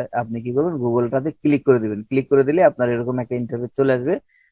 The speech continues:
অর্থাৎ আপনার মার্ক-, ডিজাইনটা ক্রিয়েট করার জন্য আপনার এরকম ওপেন হয়ে যাবে। ওপেন হওয়ার পরে তারপরে আপনার কি করবেন, আপনার এখান থেকে একটা ডিজাইন ক্রিয়েট করবেন। সেজন্য আপনি এখানে ক্রিয়েট এ ডিজাইন দিবেন।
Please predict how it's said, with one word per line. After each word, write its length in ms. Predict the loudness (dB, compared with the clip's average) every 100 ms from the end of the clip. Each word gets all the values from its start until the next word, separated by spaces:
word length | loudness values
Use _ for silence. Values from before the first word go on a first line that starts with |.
| _
অর্থাৎ 320 | 6 8 8 10
আপনার 500 | 8 6 2 4 2
মার্ক-, 340 | 4 2 0
ডিজাইনটা 600 | 0 2 2 -2 4 6
ক্রিয়েট 300 | 6 4 4
করার 240 | 4 4 4
জন্য 180 | 2
আপনার 300 | 2 2 0
এরকম 340 | 0 0 0 -2
ওপেন 300 | -4 4 4
হয়ে 240 | 6 6 6
যাবে। 260 | 4 0 -12 _ _ _ _ 0
ওপেন 200 | 4 6 10
হওয়ার 200 | 10 10 8
পরে 180 | 8 8 6
তারপরে 300 | 6 6 8 6
আপনার 280 | 6 4 4 4
কি 80 | -2 2
করবেন, 260 | 4 2 2 0
আপনার 180 | 0 -2
এখান 140 | 0 -2
থেকে 100 | -2 -4
একটা 120 | -2 0
ডিজাইন 240 | 0 0 -2 0
ক্রিয়েট 200 | 0 2
করবেন। 220 | 0 0 -2 -2
সেজন্য 260 | -2 0 -2
আপনি 140 | -2 -6
এখানে 180 | -4 -4 -4
ক্রিয়েট 220 | 0 2 2
এ 20 | 0
ডিজাইন 220 | -2 -2 -2
দিবেন। 220 | -2 -2